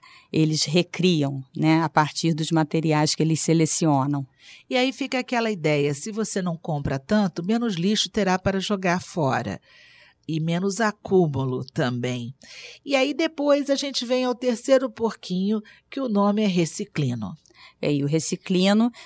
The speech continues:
Speaker 1: pega todo o material que sobrou, toda a sucata que sobrou e encaminha pras cooperativas de reciclagem. Por isso ele é o Reciclino, ele vem com o seu caminhãozinho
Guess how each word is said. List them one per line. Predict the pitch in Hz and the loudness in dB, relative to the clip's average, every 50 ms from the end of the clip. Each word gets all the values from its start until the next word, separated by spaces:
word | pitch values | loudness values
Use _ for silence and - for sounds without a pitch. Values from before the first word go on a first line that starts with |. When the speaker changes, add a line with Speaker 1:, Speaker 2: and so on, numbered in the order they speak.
| - _ - | -20 _ 4
Speaker 1:
pega | - 175 165 170 170 165 165 180 175 | 6 6 8 8 8 6 6 4 2
todo | 175 _ - 202 196 196 208 226 240 220 | 0 _ 2 4 6 6 6 6 6 4
o | 220 | 4
material | 208 196 - 185 170 170 160 156 156 | 2 4 4 4 4 4 6 4 4
que | 156 - | 4 2
sobrou, | - - 202 214 196 196 208 220 240 | 0 2 2 2 4 6 6 6 6
toda | 226 - 208 220 220 208 | 6 6 4 4 6 4
a | 196 | 2
sucata | - - 170 - - 160 156 - - 151 | 2 0 -2 0 2 2 2 2 0 -4
que | - 180 | -2 -4
sobrou | - - 196 190 185 196 202 214 | -2 -2 -2 0 2 2 4 4
e | 233 233 | 4 4
encaminha | 233 240 226 - 240 240 233 214 208 208 214 | 2 0 2 2 4 4 4 2 2 0 -2
pras | - - 220 - - | 0 -2 -2 -2 0
cooperativas | - 214 202 - 208 208 220 220 - - - 196 196 185 196 196 | -2 -2 0 2 2 2 2 2 0 -2 -2 -2 0 0 0 -2
de | 175 - 208 233 262 | 0 2 4 4 4
reciclagem. | 226 220 240 214 220 - 262 269 - 208 170 156 151 151 147 - 160 | 6 4 4 4 4 0 -2 0 4 6 6 8 8 6 4 2 0
Por | 147 - 196 196 175 | 2 2 2 2 4
isso | 180 180 - - | 2 0 2 0
ele | 185 190 | 2 2
é | 196 | 2
o | |
Reciclino, | 180 190 202 196 - 247 240 - - 208 190 190 208 214 190 | 4 4 2 2 0 -2 -2 0 2 2 4 4 4 2 2
ele | 185 175 | 0 0
vem | 156 165 170 170 | 0 0 0 -2
com | - - | 0 -2
o | - | -4
seu | - - 165 | 0 0 0
caminhãozinho | - - 175 175 175 180 185 190 190 190 165 - 180 175 180 185 196 214 220 | 2 2 2 2 2 2 2 2 2 0 0 2 2 2 4 4 2 2 0